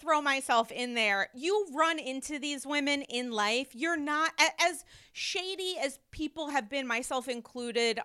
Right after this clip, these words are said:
on the podcast and others on social, uh, including myself on social, you meet these, I, it's a different situation when you're filming. You're probably actually gonna be a more heightened example of what I'm about to say.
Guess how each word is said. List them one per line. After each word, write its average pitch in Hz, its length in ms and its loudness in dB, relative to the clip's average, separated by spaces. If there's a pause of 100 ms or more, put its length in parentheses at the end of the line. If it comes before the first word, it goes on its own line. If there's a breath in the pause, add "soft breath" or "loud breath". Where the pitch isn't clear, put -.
on 220 580 0
the 233 100 -6
podcast 233 760 2
and 214 300 -6
others 240 440 0
on 214 240 -6
social, 196 840 0 (300 soft breath)
uh, - 40 -10 (120)
including 359 280 -4
myself 185 280 -4
on 190 100 -8
social, 196 300 -8 (220 soft breath)
you 339 220 -2
meet 403 220 -2
these, 381 280 -2
I, 294 160 2
it's - 160 -8
a 294 60 -8
different 330 340 -4
situation 302 400 -4
when 262 160 -4
you're 233 120 -2
filming. 233 580 -4
You're 233 100 -4
probably 240 560 -2
actually 233 340 -2
gonna 214 180 -2
be 196 120 -4
a 196 140 2
more 208 260 -2
heightened 220 380 -6
example 202 400 -6
of 185 80 -6
what 190 120 -2
I'm 180 100 -4
about 226 220 0
to 247 80 -8
say. 269 240 0